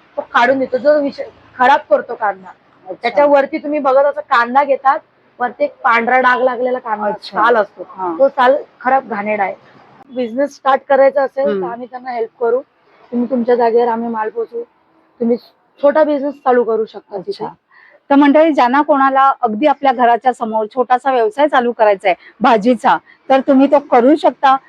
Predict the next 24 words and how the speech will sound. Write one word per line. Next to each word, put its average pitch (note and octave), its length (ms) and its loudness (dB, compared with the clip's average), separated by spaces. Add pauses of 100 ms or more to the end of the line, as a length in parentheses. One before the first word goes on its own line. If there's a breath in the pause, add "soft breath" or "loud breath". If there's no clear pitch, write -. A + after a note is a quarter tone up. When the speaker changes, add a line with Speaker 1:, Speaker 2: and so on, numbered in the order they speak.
(140)
Speaker 2:
अगदी C4 300 2
कमी D#4 540 2
इन्व्हेस्टमेंट D4 680 0
मध्ये C4+ 260 2
ही - 400 -2
ताई B3+ 300 2
तुम्हाला C4+ 320 0
त्याविषयी B3+ 420 -2
मार्गदर्शन A#3 600 -4
करणार B3+ 280 0
आहे B3+ 260 -4 (300 loud breath)
आणि A#3 160 2
त्याचबरोबर C4 680 2
हिच्याकडे C#4 560 -2
असलेले B3+ 480 0 (320 loud breath)
ज्या C4 160 4
सगळ्या C#4+ 240 2
भाज्या B3 360 2
आहेत C4+ 220 0
त्या D4 80 4
अव्हेलेबल A3+ 540 0
करून G#3+ 280 0
देणार G#3+ 280 0
आहेत, A#3+ 120 0